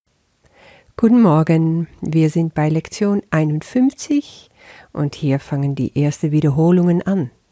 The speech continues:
Wir kehren also zurück zu Lektion eins. Nichts, was ich sehe, bedeutet etwas. Der Grund dafür, sagt Jesus, liegt darin,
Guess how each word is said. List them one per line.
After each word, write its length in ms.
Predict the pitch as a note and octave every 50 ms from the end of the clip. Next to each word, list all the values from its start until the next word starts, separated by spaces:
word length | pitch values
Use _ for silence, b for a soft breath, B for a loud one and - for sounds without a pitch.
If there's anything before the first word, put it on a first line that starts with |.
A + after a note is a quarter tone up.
| _
Wir 240 | F#3+ E3+ E3 D#3 D3+
kehren 400 | - - - - A#3 A#3+ A#3+ B3
also 280 | - E3 E3 - F3 D#3+
zurück 380 | - - - E3+ F3+ G3 - -
zu 120 | - -
Lektion 600 | D3+ C#3+ C#3 - - - - - D3 D3 D3+ D#3 - - _ -
eins. 640 | D#3+ F#3 F#3+ D#3+ D3 - - - - - - - _ B B B B B B B B B B B B B B B B B
Nichts, 440 | F#3 E3+ F3+ A#3 - - - - -
was 160 | C4+ A#3+ -
ich 140 | C#4+ - -
sehe, 400 | - - A#2+ B2 B2 B2 C3 - - - _
bedeutet 540 | - - - - C#3+ B2+ B2 - - - -
etwas. 760 | - - - - - C3 B2 - - - - - - - _ _ _ _ _ _ _ _ _ _ _ _ _ _ _ _ _ _ _ b b b b b b b b b b b b b b b b b _ _ _ -
Der 120 | C#3+ C3
Grund 640 | - - - - F#3 A3 C#4 F4+ - - - - B2+
dafür, 500 | C3 - - - A#2+ B2 C#3+ F3+ A3 B3+ C4+
sagt 400 | - - - D3 C#3 - - -
Jesus, 520 | C#3 C3+ C3+ C#3+ - A#3+ C#4 - - - -
liegt 360 | G3+ F3 F3+ D#3+ - _ _
darin, 520 | C#3+ C3 B2 B2 A#2+ - D#3+ G#3 A#3+ C#4